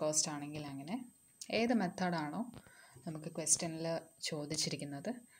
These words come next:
അത് നമുക്ക് ഈ പുതിയ മോഡിഫൈഡ് മെട്രിക്സിലോട്ടാണ് അപ്ലൈ ചെയ്യേണ്ടത്. So, എപ്പോഴെങ്കിലും ഒരു ട്രാ-, മാക്സിമൈസ്,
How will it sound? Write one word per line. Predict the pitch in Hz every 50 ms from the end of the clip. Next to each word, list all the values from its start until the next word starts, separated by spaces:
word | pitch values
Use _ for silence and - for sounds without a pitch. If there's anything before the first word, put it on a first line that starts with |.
| - - - - 196
അത് | 196 214 202 170
നമുക്ക് | 147 143 143 - 233 269 - - - _ - - 220 220 226
ഈ | 233 240 247 247 254
പുതിയ | - 185 170 170 170 175 196 240 240 185
മോഡിഫൈഡ് | 156 151 151 151 - - 175 165 165 165 - 151
മെട്രിക്സിലോട്ടാണ് | 135 135 - - 143 - - - - 151 147 147 143 - 143 131 127 156 240 254 - - - - _ _ - -
അപ്ലൈ | - - 139 135 139 143 143 -
ചെയ്യേണ്ടത്. | - 135 131 143 175 180 - - _ - - - - - - -
So, | - 196 185 - 170
എപ്പോഴെങ്കിലും | 175 180 196 202 202 208 208 214 196
ഒരു | 185 180 175 -
ട്രാ-, | 180 151 151 151 156 160
മാക്സിമൈസ്, | 160 160 165 - - - 214 202 196 190 190 175 156 -